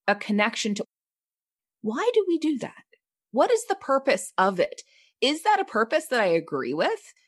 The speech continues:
Does that align with the person that I wanna be in the world? And that's why I always say, w-, uh, going back to what you brought up before of what actions can we take, it's tapping into what actually is important.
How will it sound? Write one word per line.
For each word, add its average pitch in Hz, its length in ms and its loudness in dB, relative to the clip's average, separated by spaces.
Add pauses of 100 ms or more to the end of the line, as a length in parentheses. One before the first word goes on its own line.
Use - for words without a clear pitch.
Does 202 140 -4
that 240 160 4
align 214 680 0
with 233 160 -2
the 196 80 -6
person - 460 -4
that 233 120 -2
I 233 80 0
wanna 233 280 -2
be 151 300 -6
in 190 120 0
the 240 100 0
world? 320 520 -2 (1000)
And 214 300 2
that's 247 260 2
why 233 320 4
I 208 60 4
always 190 480 0 (360)
say, 220 640 -2
w-, 196 240 -6
uh, 196 140 -2 (420)
going 208 240 2
back 196 320 0
to 233 100 0
what 185 240 0 (140)
you 185 160 -4
brought 185 240 2
up 165 120 2
before 233 380 -4
of 196 100 -2 (160)
what 185 180 0
actions 220 440 0
can 185 140 -10
we 165 80 -6
take, 175 240 -4
it's 165 180 -4 (720)
tapping 247 460 0
into 196 720 0
what 185 320 0
actually 254 400 0
is 180 140 -2
important. 165 680 -6